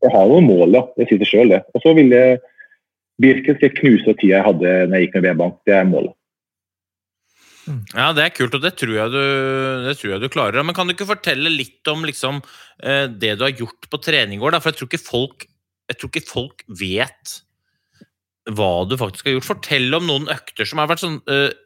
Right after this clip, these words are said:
Speaker 3: kan være en vanlig økt, da. Trenger ikke å nødvendigvis dra på, Simon, eller prøve å overdrive eller imponere eller noe, men liksom,
Speaker 1: Ja.
Speaker 3: fortell hvordan en van-,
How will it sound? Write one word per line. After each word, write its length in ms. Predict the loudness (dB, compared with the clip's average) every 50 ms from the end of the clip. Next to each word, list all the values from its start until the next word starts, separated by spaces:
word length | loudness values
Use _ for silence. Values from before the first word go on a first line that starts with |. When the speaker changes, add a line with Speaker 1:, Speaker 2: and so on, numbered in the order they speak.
| _ -16 -16 -8
Speaker 3:
kan 140 | -6 -4 -2
være 160 | 0 0 0 -2
en 80 | -2
vanlig 640 | 0 0 0 0 0 0 -2 -4 -6 -4 -4 -4 -4
økt, 160 | -4 -4 -6
da. 80 | -6 -6
Trenger 240 | -6 -6 -8 -6 -6
ikke 80 | -6
å 80 | -6 -4
nødvendigvis 400 | -6 -6 -6 -8 -8 -10 -10 -12 _
dra 280 | -6 -4 -2 -2 -2 -2 -4 -6 -10 -12
på, 80 | -14 -14
Simon, 220 | -12 -10 -8 -6
eller 160 | -6 -6 -4 -4
prøve 160 | -4 -2 -2
å 140 | 0 0 0 0 -2
overdrive 240 | -2 -4 -6 -4
eller 160 | -4 -4 -4 -4
imponere 400 | -6 -8 -8 -8 -6 -6 -6 -6
eller 80 | -6 -6
noe, 80 | -8 -8
men 60 | -8 -10
liksom, 160 | -10 -10 -6
Speaker 1:
Ja. 160 | -4 -4 -4 -4 -6 -10 -14 _ -2 -2
Speaker 3:
fortell 320 | -2 0 0 0 0 0 0
hvordan 300 | 0 0 0 0 0 0
en 80 | 0
van-, 400 | 0 0 0 0 -2 -2 -6 -8